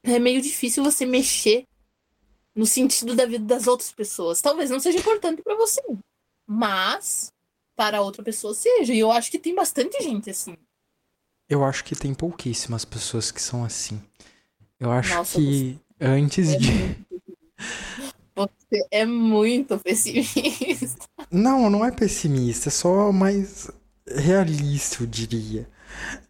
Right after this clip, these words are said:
Speaker 2: É... Eu tinha uma frase pronta, esqueci.
Speaker 1: <laughs> Esqueceu.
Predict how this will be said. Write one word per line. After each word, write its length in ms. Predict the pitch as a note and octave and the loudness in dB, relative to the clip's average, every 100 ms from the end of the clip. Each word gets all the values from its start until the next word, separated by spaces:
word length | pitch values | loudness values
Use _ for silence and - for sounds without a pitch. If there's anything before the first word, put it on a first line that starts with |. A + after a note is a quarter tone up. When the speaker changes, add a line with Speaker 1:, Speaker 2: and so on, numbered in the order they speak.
| _ _ _ _ _ - - | _ _ _ _ _ -10 -2
Speaker 2:
É... 560 | D#3 D#3 D#3 D3+ D3+ D3 C#3+ - _ _ _ _ - - _ _ _ _ _ _ _ _ - | 2 4 4 4 4 2 0 -6 _ _ _ _ -20 -20 _ _ _ _ _ _ _ _ -6
Eu 60 | E3 | -4
tinha 200 | - G#3+ | -2 -2
uma 60 | |
frase 360 | G3+ - B2 B2 | -4 -4 -4 -6
pronta, 280 | - - - | -10 -12 -10
esqueci. 480 | - - - - - - - - _ - _ _ _ _ _ _ _ _ _ _ _ _ _ _ | -8 -8 -6 -6 -8 -12 -18 -20 _ -16 _ _ _ _ _ _ _ _ _ _ _ _ _ _
Speaker 1:
<laughs> 1200 | - - D#4 F#4+ C#4+ D#4+ C4+ D4+ E4 A3+ - D4 D#4 - F4 C4 F4 - - C#5+ F4 - _ _ _ - - C4+ - - | -4 0 0 2 0 2 0 0 0 -2 2 2 2 -4 -4 0 2 2 0 -2 -2 -4 _ _ _ -18 -14 -16 -12 -2
Esqueceu. 600 | C#4 - A#3+ - A#3+ | -2 0 -6 -4 -8